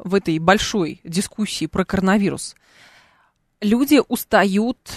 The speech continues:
от, вообще, а, люди устают постоянно бояться, вот, люди существа адаптивные, но такое впечатление, что людям то ли перекормили,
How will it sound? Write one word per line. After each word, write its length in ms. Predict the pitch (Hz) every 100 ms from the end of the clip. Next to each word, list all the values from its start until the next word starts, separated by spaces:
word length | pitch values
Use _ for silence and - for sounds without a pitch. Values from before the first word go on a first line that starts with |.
| - _ _ _ _ _ _ _
от, 360 | - 214 196 - -
вообще, 420 | 185 185 214 185
а, 160 | - 101
люди 200 | - 226
устают 340 | 220 - 220 214
постоянно 420 | - 202 202 190
бояться, 600 | 185 233 311 - - 170 _ _ _
вот, 340 | 180 180 175 -
люди 260 | 160 226 240
существа 320 | 208 - 196
адаптивные, 640 | 196 196 - 165 127 - -
но 200 | 196 214
такое 240 | 214 208 233
впечатление, 560 | - - - 294 349 196
что 200 | - 190
людям 440 | 226 240 202 180 _ _ _ _ -
то 100 | 254
ли 100 | 262
перекормили, 800 | 262 247 - 254 202 185 170